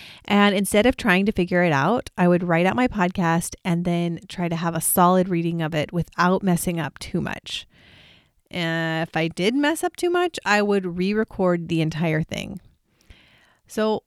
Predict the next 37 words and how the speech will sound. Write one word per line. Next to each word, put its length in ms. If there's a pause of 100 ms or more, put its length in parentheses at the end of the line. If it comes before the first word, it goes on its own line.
(200)
I 100
finally 380
learned 360
how 580
to 160
edit. 460 (200)
And 220
guess 180
what, 160
guys? 300
It 80
was 160
so 280
easy. 520 (280)
<laughs> 120
I 240
totally 340
regretted 580 (680)
it, 160 (160)
that 160
it 80
took 160
me 100
so 280
long 460 (360)
because 480
I 160
could 160
have 120
saved 240
myself 380
a 80
lot 380
of 100
trouble 320
by 160
learning. 520